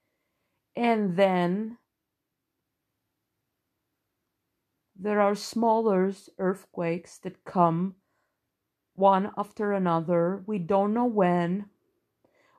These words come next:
We don't know how intense they will be. We just know that there will be. Sometimes we don't know that there will be, and we relax in ourselves thinking, "Okay,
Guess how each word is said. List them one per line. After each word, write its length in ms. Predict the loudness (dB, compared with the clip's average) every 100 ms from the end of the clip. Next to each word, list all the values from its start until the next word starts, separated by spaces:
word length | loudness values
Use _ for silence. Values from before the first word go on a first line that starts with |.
| -4
We 140 | -2
don't 280 | 2 2 2
know 240 | -2 -2
how 300 | -2 0 2
intense 760 | 2 -2 -4 -6 -4 -4 -6 -12
they 320 | -8 -4 -2
will 300 | -4 -4 -4
be. 560 | -4 -4 -2 -4 -6 -12 _ _ _ _ _ _ _
We 100 | -8
just 320 | -2 -2 -2
know 220 | 0 2 2
that 340 | -2 -4 -2
there 160 | -2 0
will 200 | 0 0
be. 440 | 0 0 -2 -8 -14 _ _ _ _ _ _ _ _ _ _ _ _ _ _ _ _
Sometimes 560 | -4 -2 0 -2 -2
we 100 | -2
don't 280 | -2 0 0
know 180 | 0 0
that 220 | -2 -2
there 140 | 0 0
will 180 | -2
be, 260 | -4 -6 -4
and 220 | -2 -2
we 140 | 0 0
relax 600 | 2 2 0 -2 -6 -6
in 80 |
ourselves 600 | -2 -2 -4 -4 -4 -4 -6
thinking, 480 | -8 -8 -8 -10 -12 _ _
"Okay, 680 | -6 -4 0 2 2 0